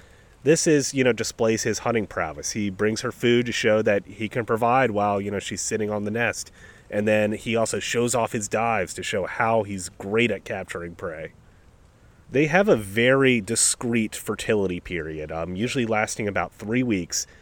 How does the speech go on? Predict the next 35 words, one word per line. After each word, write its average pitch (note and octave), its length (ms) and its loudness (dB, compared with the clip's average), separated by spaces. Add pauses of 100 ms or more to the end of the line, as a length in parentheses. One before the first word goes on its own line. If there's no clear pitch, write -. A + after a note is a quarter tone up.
(160)
during B2+ 300 4
which C3 220 2
they A2 100 2
will G2+ 140 0
mate G#2 340 -2
several B2+ 540 2
hundred G#2+ 340 -4
times. - 640 -8 (800)
During C3+ 260 6
this D#3 160 6
fertility C#3+ 540 2
period, C#3 480 0
testosterone A2+ 720 -2
levels A2 320 0
in G#2+ 160 -4
the G2 80 0
male G#2 320 2
peregrine G2+ 480 -4
falcon G2 440 -6
skyrocket F#2+ 840 -4 (360)
and F#2 140 -6
cause A2 260 2
it G#2+ 100 -4
to A2 80 -8
produce G2+ 320 -4
sperm. F2+ 480 0 (640)
Birds C#3+ 420 6
are B2+ 260 8
masters G2+ 640 0
of F#2+ 100 -6
saving G2 380 -2
energy G2 380 -2
where F#2+ 180 0
they F2 140 -2
can. F#2 440 -4